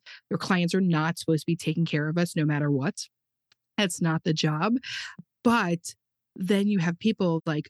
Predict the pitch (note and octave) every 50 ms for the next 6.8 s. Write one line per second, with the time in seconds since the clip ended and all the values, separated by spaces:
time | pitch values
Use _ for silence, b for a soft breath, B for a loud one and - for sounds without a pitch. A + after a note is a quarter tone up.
0 | _ F3+ F3 - F#3+ A3 G#3+ F#3+ E3 - _ - F3 D#3 D#3 E3+ A3 A3+ A3+ G#3+
1 | G#3+ G3+ F#3 F3 D#3+ D#3+ D#3 D#3 D#3 D#3+ - - - D#3+ D#3 D#3 D#3 D3+ D3+ D#3+
2 | E3 - - D#3 D#3 D3+ E3 B B B E3 F#3 E3+ - - - B3 A#3 A3 G#3
3 | G#3 E3 F#3 F3 E3 - - - - - A#3 G#3 G#3+ G#3+ F#3+ E3+ E3 D#3+ D#3 -
4 | F3+ E3 - E3 D3 - - - - - G3 F#3+ F#3+ F#3 D#3+ D3+ D3 C#3 E3+ E3+
5 | - - B B B B B _ - E3+ D3 - - - - G#3 F#3 F#3 G3 F3+
6 | - - F3 F3+ - - F3 E3+ E3+ - E3+ F#3 F#3+ E3+ D#3